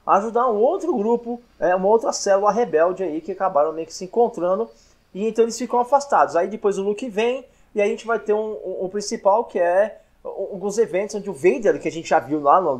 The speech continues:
no Star Wars Vader, né, o volume três, que ele participou,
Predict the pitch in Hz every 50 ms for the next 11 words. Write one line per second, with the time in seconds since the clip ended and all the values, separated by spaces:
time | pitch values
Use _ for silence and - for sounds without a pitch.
0 | 117 - 123 131 131 131 131 123 123 120 - - 147 127 131 131 120 110 110 135
1 | 139 151 135 123 113 120 143 156 139 120 117 107 101 110 123 135 147 151 156 -
2 | - 170 180 202 233 220 - - - - _ _ _ - - 165 170 - - 160
3 | 160 - - 220 - - 202 202 220 240 226